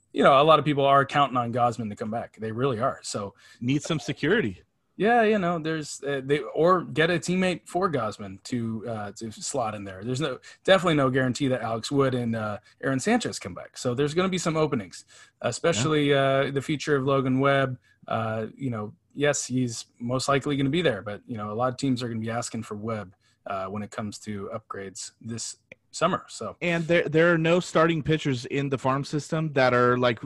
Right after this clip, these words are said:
Speaker 2: for sure ready to go next year at all. The closest thing, Sean Jelly, and he's been hurt. Um, and he's in double A Richmond. So, you know, the starting
Speaker 1: Pitching
Speaker 2: pitching,
Speaker 1: tonight.
Speaker 2: whether it's now or, you know, next week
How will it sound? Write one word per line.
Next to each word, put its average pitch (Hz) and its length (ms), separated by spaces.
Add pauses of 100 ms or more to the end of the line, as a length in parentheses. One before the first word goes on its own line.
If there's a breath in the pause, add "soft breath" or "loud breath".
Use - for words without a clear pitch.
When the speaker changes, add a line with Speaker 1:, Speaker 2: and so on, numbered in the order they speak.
Speaker 2:
for 139 240
sure 143 260
ready 123 240
to 110 80
go 113 160
next 107 300
year 117 80
at 107 80
all. 110 200
The 101 80
closest 127 360
thing, 123 140
Sean 127 280
Jelly, 123 480
and 113 140
he's 104 160
been 101 180
hurt. 131 320 (420 soft breath)
Um, 104 440 (280)
and 120 160
he's 120 140
in 135 140
double 139 320
A 147 80
Richmond. 170 400 (120)
So, 151 440 (340 loud breath)
you 131 80
know, 127 280 (420)
the 127 320
starting 226 260
Speaker 1:
Pitching 196 200
Speaker 2:
pitching, 170 200
Speaker 1:
tonight. 185 220
Speaker 2:
whether 147 320
it's 151 160
now 170 460 (100)
or, 131 640
you 117 80
know, 117 120
next 120 280
week 202 240